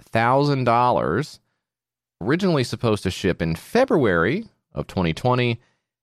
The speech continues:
And, of course, that was right before everything got massively fucked up. So it's just sort of now shipping, and the Android app is not,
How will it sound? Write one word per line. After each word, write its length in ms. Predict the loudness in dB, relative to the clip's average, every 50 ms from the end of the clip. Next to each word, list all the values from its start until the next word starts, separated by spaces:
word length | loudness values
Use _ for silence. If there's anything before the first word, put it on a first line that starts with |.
| _ _ _ -2
And, 420 | 0 0 2 2 2 2 2 0
of 100 | 0 0
course, 280 | 0 0 0 0 0 2
that 120 | 2 2 2
was 120 | 2 0
right 240 | 0 0 0 0 0
before 540 | -2 -4 -2 0 0 2 2 2 2 2 2
everything 460 | 0 0 -2 -2 -2 -2 -2 -2 0
got 200 | 0 0 0 0
massively 480 | 0 0 -2 -2 -4 -4 -4 -4 -6 -4
fucked 320 | -2 -2 -2 -2 0 0
up. 280 | 2 2 2 0 -4 _ _ _ _ -8
So 480 | -2 0 2 4 4 4 4 4 2
it's 160 | 0 -2 -4
just 200 | -4 -4 -4 -2 0
sort 160 | 0 2 2
of 120 | 0 0
now 400 | 0 0 0 0 2 2 2 0
shipping, 540 | 0 0 -2 -2 -2 -2 -2 -2 -2 -2 -2
and 100 | -2 -2
the 100 | 0 0
Android 300 | 0 0 0 0 2 2
app 240 | 4 2 2 2 0
is 140 | -2 -2 0
not, 380 | 0 2 2 2 2 0 -4